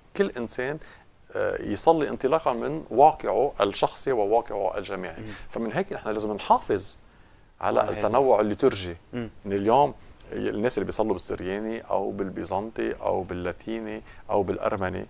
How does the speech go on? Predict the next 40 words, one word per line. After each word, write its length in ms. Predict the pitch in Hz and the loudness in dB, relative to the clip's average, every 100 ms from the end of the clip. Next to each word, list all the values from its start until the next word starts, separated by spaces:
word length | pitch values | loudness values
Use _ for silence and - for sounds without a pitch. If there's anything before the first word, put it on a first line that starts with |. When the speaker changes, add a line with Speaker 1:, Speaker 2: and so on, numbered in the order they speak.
| - | -12
Speaker 2:
مم. 140 | 110 95 | -12 -4
Speaker 1:
ما 60 | |
هودي 100 | 104 | -4
كلهم 240 | 107 160 123 | -2 -2 -2
عندهم 260 | 123 117 | -2 -2
إيمان 300 | 107 113 131 | -2 -2 -2
واحد. 460 | 131 160 - 90 85 | 2 2 2 -2 -2
Speaker 2:
صحيح. 360 | - 117 107 - - - | -6 -6 -8 -10 -16 -2
هو 100 | 117 | 2
أنا 140 | 123 127 | 2 2
كان 200 | 117 101 | -2 -2
قصدي 300 | 117 117 90 | -2 0 0
أبونا، 380 | 101 117 110 | 0 -2 -2
أنا 140 | 98 107 | -2 -4
فكرة 340 | - - 120 - | -8 -8 -6 -6
ال-، 360 | 98 92 80 - | -6 -6 -4 -4
على 200 | 98 98 | -4 -6
فكرة 260 | - 123 - | -6 -6 -4
الانثقاف، 580 | 101 - 104 - 101 - | -6 -6 -8 -2 -2 -2
أنت 160 | 113 | -2
قلت 220 | 113 120 117 | -2 -2 -4
مثلًا 240 | - 110 | -4 -2
عملوا 180 | 117 117 | -2 -2
طقس 320 | - - - | -4 -2 -2
كامل 320 | - 123 123 | 0 -2 -2
بالسلافية، 640 | 107 107 - 120 117 117 - - - - - | -4 -4 0 0 -2 -4 -8 -12 -20 -20 -2
Speaker 1:
نعم. 120 | 120 101 | 2 4
Speaker 2:
ب-، 140 | 113 | 4
بهيدي 320 | 110 123 120 | 0 -2 -2
اللغة. 320 | 98 98 85 - - - - - | -4 -4 -6 -10 -16 -18 -18 -2
آه، 280 | - 104 101 | 4 6 4
هل 180 | 101 135 | 4 4
يا 100 | 143 | 4
ترى 260 | 139 143 | 4 2
اليوم، 500 | 120 113 131 131 117 | 4 4 2 2 0
آه، 400 | 104 98 92 64 | 2 2 2 0
حتى 340 | 80 - - 139 | 0 2 2 0
السلوك 720 | 110 104 98 95 - 131 139 | 0 -2 -2 -2 0 0 0
الاجتماعي 680 | 135 104 - 117 120 110 101 | -2 -4 -6 -4 -2 -2 -4
يلي 400 | 98 95 92 92 | -4 -4 -6 -8